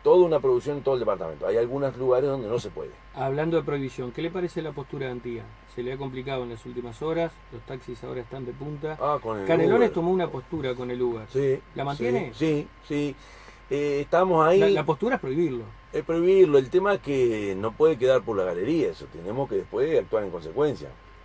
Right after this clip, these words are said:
Speaker 1: Es decir, eh, controlar y frenar. Y ahí es donde se nos presentan los problemas. Básicamente el tema este de, de Uber, que Uber no es un,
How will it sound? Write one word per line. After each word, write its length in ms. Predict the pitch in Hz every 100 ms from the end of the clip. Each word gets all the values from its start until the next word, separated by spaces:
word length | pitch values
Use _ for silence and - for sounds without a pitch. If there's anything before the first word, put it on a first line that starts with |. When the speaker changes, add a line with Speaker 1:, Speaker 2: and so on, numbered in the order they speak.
| -
Speaker 1:
Es 80 | 85
decir, 420 | 95 - 120 156 - - - - -
eh, 320 | 82 80 82 69 65
controlar 680 | - 87 85 87 90 117 156
y 200 | 156 104
frenar. 380 | - 78 98 90 - - - - - - -
Y 60 | 80
ahí 80 | 98
es 60 |
donde 260 | 151 165 120
se 100 | 104
nos 120 | 92
presentan 320 | 85 101 104
los 80 | 92
problemas. 320 | 92 117 113 - - - -
Básicamente 1000 | 107 180 - 170 110 90 110 131 113 78
el 60 | 67
tema 280 | 92 92
este 220 | 92 92 82
de, 160 | 76 69 65 - - - - - 71
de 100 | 82
Uber, 400 | 95 95 85 82 - -
que 80 | -
Uber 200 | 98 131
no 140 | 117 120
es 160 | 120
un, 300 | 113 120 127